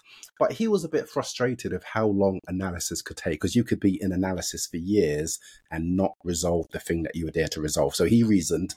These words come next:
there had to be a quicker, more effective way of successfully delivering therapy. Now, he saw, he saw the importance of unconscious processes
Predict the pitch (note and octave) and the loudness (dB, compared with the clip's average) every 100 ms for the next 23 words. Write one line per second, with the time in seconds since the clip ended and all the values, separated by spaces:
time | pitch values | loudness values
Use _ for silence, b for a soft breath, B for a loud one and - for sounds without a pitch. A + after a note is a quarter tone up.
0 | B B B2+ C3+ - A2 A2 - - A2 | B B -4 -2 -2 0 0 -2 -2 -2
1 | - G2+ G2+ G2+ B B _ E2+ D#2+ - | 0 -2 -2 -4 B B _ -6 -6 -4
2 | F#2+ - E2+ E2 F2 E2+ - D#2+ - - | -4 -2 -6 -2 0 0 -4 -6 -6 -4
3 | - E2 - - D#2+ D#2 - D#2 D#2+ D#2 | -4 -2 -2 -2 -2 -2 -2 -4 -4 -2
4 | D2+ D2+ B B _ D2 C#2 - D2+ C#2+ | -2 -4 B B _ -6 -4 -6 -12 -12
5 | D#2+ E2 E2 G2+ - B2 A#2 B B B | -8 -6 -2 0 2 2 0 B B B
6 | C#3+ C#3+ G3 E3 A#2 F#2+ G#2 F2+ - E2 | 0 4 4 4 0 -2 -2 -4 -6 -8
7 | D#2 - E2 E2 D2+ - - B B B | -6 -6 -2 -2 -2 -6 -16 B B B
8 | B B _ _ F2+ F2 - D2+ - - | B B _ _ -10 -8 -8 -8 -12 -2
9 | A#2+ A2 - A2 - A2+ G#2+ G2+ G2+ G2 | 0 0 -2 -4 -2 -2 0 2 2 0